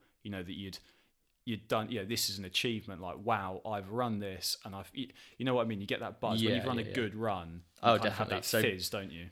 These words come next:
Speaker 2: Yeah, yeah, absolutely. So I, success came fairly quickly to me, um, after I started actually training properly. So my first race that I ever did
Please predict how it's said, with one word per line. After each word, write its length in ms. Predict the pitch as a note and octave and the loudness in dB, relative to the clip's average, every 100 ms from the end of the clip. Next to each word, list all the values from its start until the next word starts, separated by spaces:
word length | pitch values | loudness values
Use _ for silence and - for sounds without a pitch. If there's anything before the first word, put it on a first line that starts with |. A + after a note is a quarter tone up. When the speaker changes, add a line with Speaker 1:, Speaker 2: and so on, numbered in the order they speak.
| - | -6
Speaker 2:
Yeah, 280 | A2+ A#2 G2+ | 6 8 8
yeah, 160 | F#2+ F2+ | 6 2
absolutely. 560 | G2 - - F#2+ G#2+ F#2+ | 2 0 -2 -4 -4 -4
So 340 | - G#2 G#2+ - | 2 4 4 4
I, 600 | A2+ B2+ C#3 D3 D#3 - - _ - | 6 8 6 4 0 -2 -10 _ -4
success 500 | - - - D#3+ - | -2 0 4 4 4
came 300 | - D#3+ B2+ | 2 2 2
fairly 540 | - - A#2 A#2 G#2+ | -4 0 4 4 2
quickly 720 | - - - A2+ - - F#2+ | -2 -12 -4 -4 -4 -8 -8
to 180 | G#2 F#2 | -6 -6
me, 380 | F#2 F2+ G2 - - - | -6 -6 -8 -14 -20 -8
um, 520 | F#2+ G2 G2 G2 F#2+ - - - | 0 2 2 0 -4 -6 -10 -4
after 240 | G2 - | -2 0
I 60 | F#2+ | -2
started 300 | - F#2 F#2+ | 0 0 -2
actually 280 | - - | -2 -4
training 300 | F#2 G2+ F#2+ | -2 -2 -2
properly. 420 | F#2 A2 A2 G2 F2+ | -4 -4 -2 -4 -4
So 280 | - G2 G#2 | -2 0 2
my 160 | G#2 | 2
first 440 | G#2 - C3 B2+ - | 0 0 2 2 2
race 180 | G#2+ G#2+ | 0 0
that 80 | - | 0
I 100 | G2 | 0
ever 160 | G2 F#2+ | 0 -2
did 480 | - A#2 F#2+ F#2+ | -2 0 0 -4